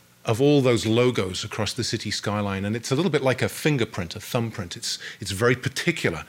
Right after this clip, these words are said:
And there you can see things like the Hydro-Quebec logo, the Radio-Canada logo, the Desjardins logo, the C N logo. This is who we are in some ways.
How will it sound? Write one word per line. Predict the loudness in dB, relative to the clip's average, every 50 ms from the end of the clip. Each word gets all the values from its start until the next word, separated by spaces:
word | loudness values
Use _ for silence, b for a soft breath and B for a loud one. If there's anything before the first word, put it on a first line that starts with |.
| B B B B B
And | B 2 4 6
there | 6
you | 6 4 4
can | 2 0 0
see | 2 2 2 2
things | 2 2 0 0 2
like | 2 0 0 0 0
the | -2 -2
Hydro-Quebec | 0 0 0 2 2 2 0 2 0 0 2 0 0 0 0
logo, | 0 0 0 -2 -4 -4
the | 0 2 4
Radio-Canada | 4 4 4 4 2 2 2 2 2 2 4 4 4 4 4
logo, | 4 4 4 2 -2
the | -4 -2
Desjardins | 0 2 2 2 2 2 2 2 2 2 2 4 4 4 4 4
logo, | 4 2 2 0 -4 -6
the | -4 -4
C | -4 -2 0 2 2 2 4
N | 4 4 4 4 4 4
logo. | 4 2 0 -4 -10 -12 -12 B B B B B B B B B B 0
This | 0 2 4
is | 4 4 2 0 -4 -8 -6
who | -4 -2 2 4 4 6
we | 6 6 4
are | 4 2 2 0 -2 -4
in | -6 -6
some | -4 0 0 2 2 2
ways. | 0 0 -2 -4 -4 -4 -4 -6